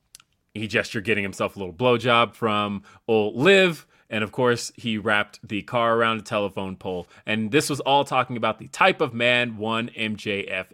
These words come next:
is. I wasn't sure where this story was going. By the time he got to that point of the story,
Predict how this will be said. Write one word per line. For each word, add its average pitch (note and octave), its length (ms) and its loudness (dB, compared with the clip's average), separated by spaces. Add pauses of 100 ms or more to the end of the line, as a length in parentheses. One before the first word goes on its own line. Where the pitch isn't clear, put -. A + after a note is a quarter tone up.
is. F2+ 400 -12 (2500)
I B2+ 80 8
wasn't D#3 340 6
sure C#3 240 4
where A#2 120 0
this G#2+ 160 -4
story G2+ 300 -4
was F2+ 140 -10
going. F#2 400 -12 (100)
By C3+ 180 6
the C3 80 -4
time F3+ 240 2
he F3 100 -2
got C#3 320 2
to C#3 80 -6
that B2 180 0
point A#2 260 -2
of G#2 60 -8
the G#2 80 -6
story, F2 440 -10